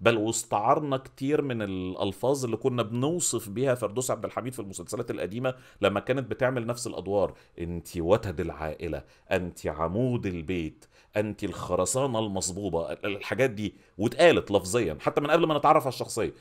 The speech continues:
يعني زمان في المسلسلات بتاعت فردوس عبد الحميد لما كانت بتطلع الام في العائله الفقيره اللي بتحافظ على ثبات العائله والكلام ده كله، كنا بنبتدي نديها الالفاظ دي بعد ما نخش في الحلقه العشرة والخمستاشر، اللي هي نظام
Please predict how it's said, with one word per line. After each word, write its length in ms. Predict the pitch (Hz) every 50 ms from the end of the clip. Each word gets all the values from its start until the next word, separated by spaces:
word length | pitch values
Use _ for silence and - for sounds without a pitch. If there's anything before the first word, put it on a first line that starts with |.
| - - -
يعني 200 | - 90 92 98
زمان 420 | 92 95 104 107 127 156 165 156 - - _ _ _
في 120 | - 107
المسلسلات 540 | 92 90 90 92 92 104 90 - 110 117 127
بتاعت 220 | 127 120 110 110
فردوس 280 | - 101 92 113 117 -
عبد 100 | 104 98
الحميد 260 | 98 - 107 117 117
لما 120 | 120 107 104
كانت 160 | - 95 92
بتطلع 240 | 123 117 - 104 101
الام 360 | 95 - - 131 131 123 104
في 80 | -
العائله 320 | 92 85 87 85 - 107 107
الفقيره 520 | 104 - - - - 123 131 113 92 - - - - - -
اللي 140 | - 95 95
بتحافظ 500 | 90 98 - - - 127 131 - 117 98
على 180 | 92 92 92
ثبات 340 | 85 - 92 90 104 120 -
العائله 340 | 113 92 90 98 - 117 123
والكلام 380 | 113 107 104 - 104 104 110 117
ده 80 | 110
كله، 240 | 107 - 131 135 135
كنا 220 | 131 120 107 107
بنبتدي 460 | 98 98 101 95 - 147 160 165 180 165
نديها 460 | 143 127 117 104 101 127 175 165 139
الالفاظ 500 | 113 - 98 110 107 - 127 151 156 135
دي 260 | 110 113 151 175 175 - - - - -
بعد 340 | 170 139 170 190 180 170 170
ما 100 | 139 127
نخش 300 | 113 - 156 156 - 156
في 80 | -
الحلقه 340 | 117 113 - 135 139 131 -
العشرة 380 | 117 104 113 135 - - 131 120
والخمستاشر، 720 | 107 104 - - 92 98 95 - - 117 113 - - 85
اللي 120 | 82 87
هي 100 | 98 113
نظام 240 | 113 101 127 131